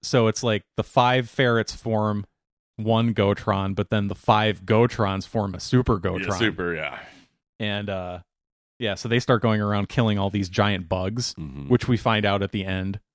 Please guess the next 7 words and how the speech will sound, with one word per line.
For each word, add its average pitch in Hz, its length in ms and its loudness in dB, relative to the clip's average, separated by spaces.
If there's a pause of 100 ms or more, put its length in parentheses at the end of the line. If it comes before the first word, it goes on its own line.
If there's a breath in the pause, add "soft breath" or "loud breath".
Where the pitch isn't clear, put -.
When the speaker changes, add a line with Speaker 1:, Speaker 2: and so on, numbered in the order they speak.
(140)
Speaker 1:
are 98 380 0 (320)
just - 220 2
regular 123 360 4
sized 101 360 0
bugs. 98 480 0
Speaker 2:
<laughs> - 100 -12
I - 1400 -4